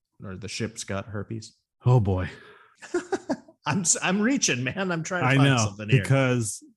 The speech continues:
Speaker 2: when we jump into Swiss cheese complaint, biggest complaint was that stupid space herpy.
Speaker 1: All right.
Speaker 2: I fucking hated everything about that space herpy.
Speaker 1: <laughs> I guess nobody likes herpes.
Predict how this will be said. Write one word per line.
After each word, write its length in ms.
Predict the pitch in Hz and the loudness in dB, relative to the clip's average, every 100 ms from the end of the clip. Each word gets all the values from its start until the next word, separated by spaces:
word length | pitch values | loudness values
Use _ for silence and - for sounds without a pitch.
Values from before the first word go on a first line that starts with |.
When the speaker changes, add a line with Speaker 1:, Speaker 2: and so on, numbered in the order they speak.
| _ _ _ | _ _ _
Speaker 2:
when 140 | 127 | 0
we 100 | 131 | 2
jump 300 | 123 139 120 | 2 2 0
into 220 | 117 110 101 | 0 -2 -4
Swiss 240 | - 104 | -8 -10
cheese 300 | - 104 92 | -4 -4 -4
complaint, 500 | 90 80 - 87 82 _ _ _ | -8 -8 -6 -8 -8 _ _ _
biggest 300 | 139 117 120 | 0 2 0
complaint 340 | - 101 104 87 | -2 -2 -4 -6
was 100 | 90 | -8
that 120 | 92 | -6
stupid 340 | - - 87 82 | -6 -6 -8 -10
space 320 | - 76 - | -10 -12 -12
herpy. 300 | 82 - - | -14 -14 -10
Speaker 1:
All 220 | 101 120 | -4 -2
right. 420 | 101 101 117 110 - _ _ - | 0 0 0 -4 -8 _ _ -8
Speaker 2:
I 120 | 104 | -8
fucking 380 | - 117 110 101 | -2 -2 0 -2
hated 400 | 113 113 104 - | 0 2 0 -2
everything 600 | 113 107 104 101 95 90 113 | -2 -2 -4 -4 -4 -4 -6
about 280 | 104 92 | -4 -4
that 140 | 92 90 | -4 -8
space 260 | - 90 - | -8 -8 -8
herpy. 340 | - - 160 | -6 -8 -8
Speaker 1:
<laughs> 420 | - - - 180 - - _ 180 _ - - _ _ _ _ _ _ - | -10 -8 -10 -12 -14 -20 _ -16 _ -20 -20 _ _ _ _ _ _ -6
I 80 | 185 | -2
guess 260 | 202 - | -2 -2
nobody 480 | 131 131 139 107 95 | -2 -2 -2 -4 -6
likes 320 | 95 92 - | -6 -8 -10
herpes. 640 | - 92 - 80 - - | -8 -8 -10 -10 -10 -10